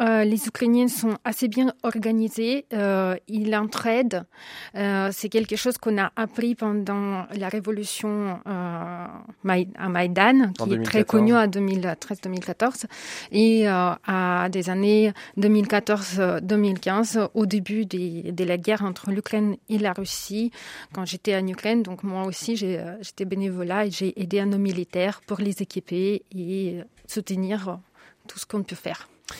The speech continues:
Speaker 2: Jean-François Beau, vous êtes, euh, membre du conseil d'administration de cette association, euh, Lyon-Ukraine. Vous avez vécu pendant dix ans dans le pays, dans, euh, trois villes différentes, euh, dont Kiev.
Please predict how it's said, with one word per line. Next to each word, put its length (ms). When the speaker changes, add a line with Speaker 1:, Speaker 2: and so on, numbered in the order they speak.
Speaker 2:
Jean-François 480
Beau, 160
vous 140
êtes, 180
euh, 180
membre 220
du 100
conseil 280
d'administration 640
de 60
cette 180
association, 680
euh, 60
Lyon-Ukraine. 880
Vous 120
avez 180
vécu 280
pendant 240
dix 320
ans 120
dans 120
le 60
pays, 340
dans, 420
euh, 80
trois 260
villes 180
différentes, 680
euh, 100
dont 240
Kiev. 400